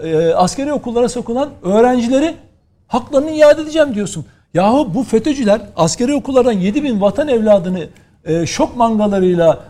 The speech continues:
attılar. Bir kişi sahip çıkmadı. Ne Kılıçdaroğlu sahip çıktı. Şimdi ne getiriyorsun? Yıllardan beri, yıllardan beri istenen bir şey var. T M K'da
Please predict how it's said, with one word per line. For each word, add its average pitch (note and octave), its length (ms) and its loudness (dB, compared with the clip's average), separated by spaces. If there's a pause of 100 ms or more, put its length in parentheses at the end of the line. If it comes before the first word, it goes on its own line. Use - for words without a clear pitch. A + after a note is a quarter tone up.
(140)
attılar. C4 480 4 (540)
Bir C4 120 0
kişi - 220 -10
sahip C#4 280 0
çıkmadı. B3 340 -8
Ne G3 120 -4
Kılıçdaroğlu C#4+ 480 -6
sahip A3+ 300 -4
çıktı. - 300 -12 (260)
Şimdi D#4+ 360 -2
ne D#4+ 80 4
getiriyorsun? D4 580 2 (500)
Yıllardan B3 600 4
beri, A#3 320 0
yıllardan G#3+ 540 2
beri F#3 140 -2
istenen A3+ 400 0
bir F3+ 60 0
şey F3 220 0
var. A2+ 120 -8 (480)
T B3+ 160 6
M B3 180 4
K'da G#3+ 160 4